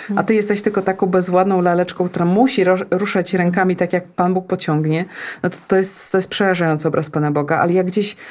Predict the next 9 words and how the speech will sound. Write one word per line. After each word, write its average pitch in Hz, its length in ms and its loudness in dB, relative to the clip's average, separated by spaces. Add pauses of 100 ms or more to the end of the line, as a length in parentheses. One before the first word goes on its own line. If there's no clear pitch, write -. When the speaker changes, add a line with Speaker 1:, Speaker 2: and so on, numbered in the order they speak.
(480)
Speaker 1:
w 190 140 -2
niejednym 233 480 4
komentarzu 214 500 0
wyczułam 202 420 0
właśnie 208 360 0
taki 170 320 -2
obraz, 156 440 -4
nie? 180 160 -2
E, 208 60 -6